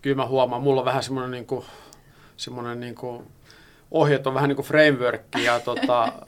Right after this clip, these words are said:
<laughs> se maalaisjärjen käyttö enemmän, tota, sallittu, maala-, maalaisjärjen käyttö sallittu ja jopa suotavaa, mut tota,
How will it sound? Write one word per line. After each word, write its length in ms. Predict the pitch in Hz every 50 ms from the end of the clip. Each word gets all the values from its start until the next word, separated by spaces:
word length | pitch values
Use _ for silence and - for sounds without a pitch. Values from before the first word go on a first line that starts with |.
| - -
<laughs> 300 | - - - - 113 -
se 440 | - - - - - 131 131 127 - - - - - 147 143 - - - 117
maalaisjärjen 680 | 123 135 135 135 131 127 120 - 127 120 113 120 120 110
käyttö 400 | - 123 120 117 - - 127 123
enemmän, 340 | 123 127 123 117 117 117 113 - - - - - - 139 -
tota, 240 | - 123 120 - - -
sallittu, 580 | - - 139 147 147 135 135 - - 147 - - - - -
maala-, 280 | 143 151 170 180 165 160 -
maalaisjärjen 580 | 160 175 190 175 156 143 143 143 143 135 120
käyttö 400 | - 143 135 135 135 - 135 - - - - - - - - - - - - _
sallittu 760 | - - 143 151 151 151 143 127 120 - - - 139 110 - - - _ _ _ -
ja 160 | 131 120 117
jopa 260 | 120 117 117 - 117
suotavaa, 920 | - - 143 143 139 131 123 - 120 120 110 113 113 117 117 - - - _ _ -
mut 180 | 123 117 110
tota, 300 | - 117 110 - 117 113